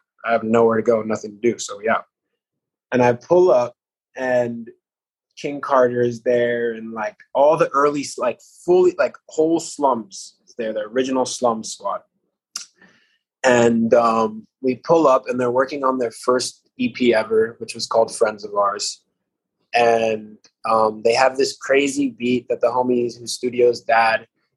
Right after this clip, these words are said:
got on the bass on and whatever. And they're like, "Yo, you wanna get on this?" And, um, I got on it. And, uh, I'm proud to say,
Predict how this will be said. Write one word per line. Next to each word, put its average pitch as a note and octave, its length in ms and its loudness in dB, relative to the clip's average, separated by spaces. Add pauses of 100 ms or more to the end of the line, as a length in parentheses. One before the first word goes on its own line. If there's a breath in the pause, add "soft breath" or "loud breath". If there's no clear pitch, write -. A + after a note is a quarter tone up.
got A#2 240 2
on A2+ 220 0
the A2+ 80 -6
bass A2+ 400 -6
on A2+ 280 -8
and A2 120 -10
whatever. A2 500 -4 (480)
And A#2+ 240 -2
they're A#2 140 2
like, A2 180 0
"Yo, A#2+ 140 4
you A2+ 120 -2
wanna A2+ 180 -6
get A2 120 -2
on A2 220 -8
this?" - 440 -6 (160)
And, A2+ 460 0
um, A2 540 0 (1700)
I A#2+ 80 0
got A#2 240 2
on E3 220 2
it. A2+ 140 -10 (180)
And, A2+ 600 -8 (380)
uh, A2+ 320 -2
I'm A#2+ 140 -2
proud - 280 2
to C3 80 -10
say, C3+ 440 2